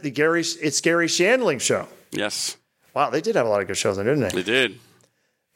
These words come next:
Speaker 1: Uh, there was an irreverence on Fox, and this mixed with some great syndicated content like Star Wars Next Gen. That's right. That's where I mo-, watched most of them, on Fox. Made my local Philly Fox affiliate totally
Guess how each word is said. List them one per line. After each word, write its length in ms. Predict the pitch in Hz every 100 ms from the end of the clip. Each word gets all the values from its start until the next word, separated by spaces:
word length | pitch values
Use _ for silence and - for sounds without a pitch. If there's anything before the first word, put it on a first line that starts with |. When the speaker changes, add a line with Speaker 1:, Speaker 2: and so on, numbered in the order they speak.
| -
Speaker 1:
Uh, 400 | 131 127 123 117
there 180 | 139 156
was 520 | 160 165 147 - - _ 143
an 80 | 135
irreverence 480 | 139 202 202 175
on 160 | 165 147
Fox, 480 | - 143 160 - 151
and 160 | 131
this 260 | 151 185 -
mixed 340 | 135 190 190 156
with 120 | 147
some 280 | 156 135 -
great 240 | - 160 185
syndicated 640 | - 254 294 165 147 131
content 440 | 135 127 120 151
like 240 | 143 120 -
Star 380 | - - 180 190
Wars 260 | 151 131
Next 280 | 151 - -
Gen. 220 | 170 180
That's 240 | 127 127 147
right. 280 | 156 120 - - _ _
That's 160 | 127 -
where 80 | 120
I 60 | 113
mo-, 180 | 113 127
watched 300 | 113 117 -
most 240 | 95 -
of 80 | 95
them, 140 | 87 95
on 140 | 107
Fox. 400 | - 113 101 - - - - - - -
Made 200 | 151 147
my 160 | 139
local 340 | 135 160 170 160
Philly 300 | - 170 156
Fox 340 | 160 156 151
affiliate 500 | 151 151 151 160 156
totally 600 | - - 202 156 123 117